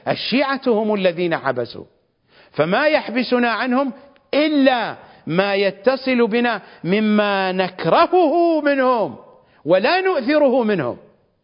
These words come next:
فماذا أنتم صانعون؟ ماذا نحن صانعون؟ عودوا، عودوا إلى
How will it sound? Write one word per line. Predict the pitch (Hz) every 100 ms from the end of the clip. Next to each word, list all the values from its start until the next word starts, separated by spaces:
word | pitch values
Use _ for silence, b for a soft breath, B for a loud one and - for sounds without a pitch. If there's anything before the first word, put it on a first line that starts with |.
| _ _ _ _ _ _ _ _ _ _ _ _ _ _ _ _ _ _ _ _ _ _ _ _ _ _ _ _ -
فماذا | 175 330 330 302 285
أنتم | 240 233
صانعون؟ | 190 185 180 160 147 117 101 _ -
ماذا | 202 311 302 269
نحن | 202 185
صانعون؟ | 147 131 113 78 76 _ _ _ _ _ _ _ _ _ _ _ _ _ _ _ _ _ -
عودوا، | - 359 381 294 220 135 101
عودوا | 202 330 269 269 226
إلى | 208 196 180 160